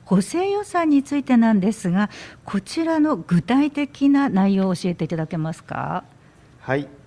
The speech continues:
Speaker 2: えー、今回の補正予算では路面下空洞対策として道路の空洞調査を行うものがあります。六月十五日に瀬戸市池田町で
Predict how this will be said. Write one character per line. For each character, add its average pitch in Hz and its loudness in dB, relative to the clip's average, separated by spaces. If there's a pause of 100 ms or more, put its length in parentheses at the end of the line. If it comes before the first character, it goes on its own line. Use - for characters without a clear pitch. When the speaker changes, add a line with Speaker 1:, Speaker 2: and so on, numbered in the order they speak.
(160)
Speaker 2:
え 120 -4
ー、 - -20
今 208 0
回 151 0
の 117 -4
補 117 -10
正 120 -2
予 120 0
算 117 -4
で 95 -8
は 87 -6 (420)
路 131 -2
面 180 0
下 98 -4
空 165 -2
洞 165 2
対 160 0
策 - -10
と 90 -8
し - -18
て 90 -10 (240)
道 175 4
路 156 2
の 107 -2
空 170 -2
洞 175 0
調 175 0
査 135 0
を 143 -2
行 120 -8
う 117 -2
も 107 -6
の 117 -6
が 143 2
あ 104 0
り 104 -6
ま 82 -8
す。 - -20 (840)
六 135 -6
月 185 -4
十 185 -2
五 185 2
日 131 -4
に 98 -8 (240)
瀬 127 -8
戸 175 -2
市 120 -10
池 143 0
田 160 0
町 160 0
で 151 0